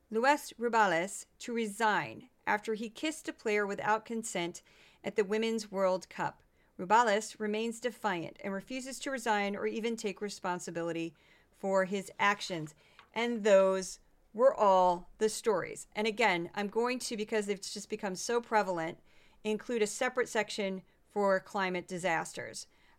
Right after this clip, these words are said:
Uh, there used to be one or two. There's now consistently several every single week, and I feel like they need to be grouped together. So by the numbers, the top five topics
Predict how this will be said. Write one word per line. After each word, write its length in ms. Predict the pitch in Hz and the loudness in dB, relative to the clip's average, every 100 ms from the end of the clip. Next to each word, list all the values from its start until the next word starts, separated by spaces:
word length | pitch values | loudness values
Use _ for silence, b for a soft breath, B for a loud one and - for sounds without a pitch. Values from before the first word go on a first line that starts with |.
| - | 0
Uh, 200 | 196 190 | 2 4
there 120 | 214 | 4
used 300 | 220 254 - | 2 -4 -4
to 60 | 220 | -4
be 80 | |
one 200 | 185 185 | -2 0
or 80 | 175 | -2
two. 480 | 156 - 233 226 226 | -4 -2 0 0 0
There's 240 | 220 208 214 | -2 -4 -2
now 180 | 208 202 | -2 -2
consistently 800 | 226 208 - 233 226 226 196 | -4 -6 0 0 0 -8 -6
several 520 | 190 196 170 175 165 - b b - | -6 -4 -4 -4 -4 -10 b b -4
every 200 | 196 190 | -2 -2
single 240 | 196 175 | -4 -4
week, 280 | 170 170 156 | -2 -2 -4
and 100 | - | -6
I 40 | 180 | -6
feel 160 | 185 | -2
like 140 | 175 165 | -2 -2
they 100 | 175 | -4
need 140 | 170 | -4
to 60 | 170 | -6
be 100 | 170 | -8
grouped 260 | 180 156 - | -6 -8 -6
together. 360 | 156 143 117 _ b b | -6 -4 -8 _ b b
So 340 | - 247 240 - | 2 6 6 6
by 300 | 277 302 359 | 10 10 10
the 80 | 311 | 6
numbers, 480 | 240 202 196 196 196 | 4 4 4 0 0
the 80 | 208 | -2
top 380 | 220 214 214 - | 2 2 2 -2
five 480 | - 226 214 208 - | 0 6 8 6 2
topics 600 | - 233 233 208 - | 4 4 4 -2 -2